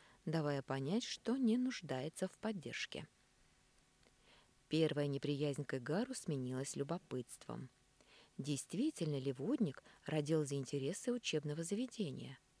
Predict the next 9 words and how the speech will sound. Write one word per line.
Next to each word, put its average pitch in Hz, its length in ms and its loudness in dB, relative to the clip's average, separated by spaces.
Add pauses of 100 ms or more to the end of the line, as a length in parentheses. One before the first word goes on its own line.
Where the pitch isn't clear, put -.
(220)
Интуиция 131 640 -2
подсказывала, 165 760 0 (420)
что - 260 0
судьба 233 360 4
мага 226 340 6
напрямую 214 500 4
зависела 190 600 0
от - 120 -6
этого. 170 380 -2